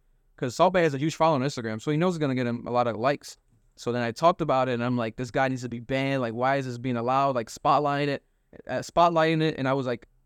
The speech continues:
zooming in onto, like, images of him touching the trophy and everything, and, like, breaking down his, uh, mannerisms. So, like, a couple days after that video went viral on TikTok and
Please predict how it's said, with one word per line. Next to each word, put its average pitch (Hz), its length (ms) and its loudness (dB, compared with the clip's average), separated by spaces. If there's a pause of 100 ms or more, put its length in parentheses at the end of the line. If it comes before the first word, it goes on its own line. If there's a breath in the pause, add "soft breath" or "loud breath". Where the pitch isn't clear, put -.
zooming 147 340 0
in 151 180 2
onto, 127 280 -2
like, 117 260 -2
images 143 380 0
of 123 120 -6
him 139 200 -2
touching 143 340 -4
the 123 80 -2
trophy 147 360 -4
and 139 60 0
everything, 139 400 0
and, 123 80 0
like, 113 160 -4
breaking 135 280 0
down 131 360 0 (340)
his, 123 260 -4
uh, 113 80 0
mannerisms. 139 760 -2 (340)
So, - 140 -4
like, 123 240 0
a 120 40 -4
couple 131 240 -4
days 139 220 -2
after 139 360 0
that 120 160 -2
video 131 180 0
went 117 160 -4
viral 127 380 0
on 117 420 -4 (260)
TikTok 143 640 2
and 113 360 -2